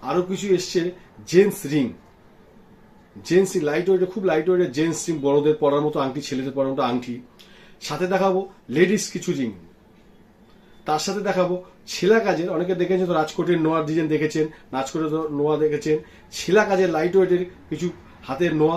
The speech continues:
বা খাড়া বলে, সেই ডিজাইন আমি দেখাবো। তো ভিউয়ার্স, প্রথমে একটা নেকলেস দেখাচ্ছি, দেখুন তিনটে পাতা ঝুলছে, দেখুন কত সুন্দর সুপার ডিজাইনটা দেখুন।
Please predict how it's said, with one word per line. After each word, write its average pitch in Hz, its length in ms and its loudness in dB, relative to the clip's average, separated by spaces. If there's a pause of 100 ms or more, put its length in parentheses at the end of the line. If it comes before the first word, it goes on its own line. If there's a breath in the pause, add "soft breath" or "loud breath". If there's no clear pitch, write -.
(120)
বা 139 80 -4 (100)
খাড়া 156 260 2
বলে, 156 200 2
সেই 151 140 -4
ডিজাইন 147 240 0
আমি 135 160 -2
দেখাবো। 110 220 -4 (300)
তো - 120 2
ভিউয়ার্স, 165 260 6 (520 soft breath)
প্রথমে 160 320 4
একটা 175 200 4
নেকলেস 170 320 4
দেখাচ্ছি, 175 340 0
দেখুন 143 200 2 (600)
তিনটে 180 260 4 (100)
পাতা 147 240 2
ঝুলছে, 131 240 -4
দেখুন 120 220 -2
কত 196 100 -4 (160)
সুন্দর 170 300 2 (140)
সুপার - 260 -4 (120)
ডিজাইনটা 110 340 -4
দেখুন। 104 200 -10